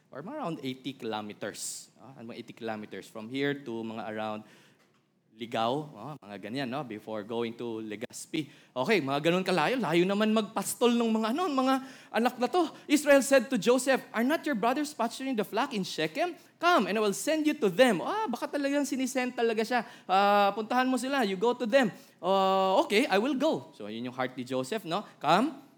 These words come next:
Okay, I'm here. I will go." Okay, so next. Then he said to him, "Go now and see about the welfare of your brothers and the welfare of the flock." Ah, mabait naman. O, tingnan mo naman, kumusta yung mga kapatid mo doon?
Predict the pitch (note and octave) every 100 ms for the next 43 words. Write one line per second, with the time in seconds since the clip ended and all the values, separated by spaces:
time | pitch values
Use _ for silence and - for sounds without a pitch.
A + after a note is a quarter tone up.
0 | _ - B3 E3 E3+ - C#3 G#3 B3+ G#3
1 | G#3+ - A2+ A#2 B2 G#3+ D#3+ - - _
2 | _ - G#3+ F#3 - B2 G3+ - - -
3 | _ _ _ F3+ G#3 E4 F4 C4 G3+ G3
4 | A3 - D3 A#3 D4 G3+ F#3 F3 E3 -
5 | B3 B3+ B3+ E3+ F#3 G3 D#3 D#3 F#3 F#3
6 | G3+ F3 F3 G3 C#3 C#3 C#3+ D#3+ D#3+ -
7 | D3 D#3 D3 D#3 F3 E3+ D3+ - C3 A#2+
8 | A2 - G2 G#2+ - - - F#3 F#4 G#4+
9 | C#4 A4 G#4 E3+ D3+ E3 C3 G#3+ F4 F#4
10 | F#4+ F#4 F#4 D#4+ - C#4+ C4 C4+ B3 A3
11 | A3 - E3 C#3+ D3+